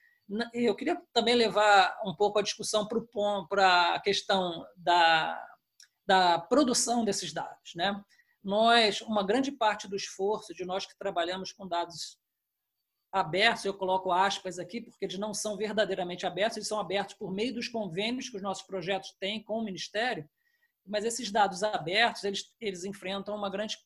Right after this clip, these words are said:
é, um grande, é, desafio de qualidade, né, que vem desde o processo de coleta, onde a coleta não é feita de forma, é,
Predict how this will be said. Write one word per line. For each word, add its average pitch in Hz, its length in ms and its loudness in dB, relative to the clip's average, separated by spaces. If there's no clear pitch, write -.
é, 180 680 -4
um 185 80 -8
grande, 208 400 -4
é, 180 680 -2
desafio 185 520 -4
de 202 140 -12
qualidade, 208 760 -4
né, 208 260 -2
que 226 140 -8
vem 185 240 -2
desde 214 360 -2
o - 40 -8
processo 185 520 -4
de 151 100 -12
coleta, 185 640 -4
onde 180 380 -6
a 165 80 -2
coleta 175 420 -4
não 170 140 -8
é 190 80 -4
feita 180 320 -8
de 165 100 -12
forma, 165 720 -4
é, 151 840 -4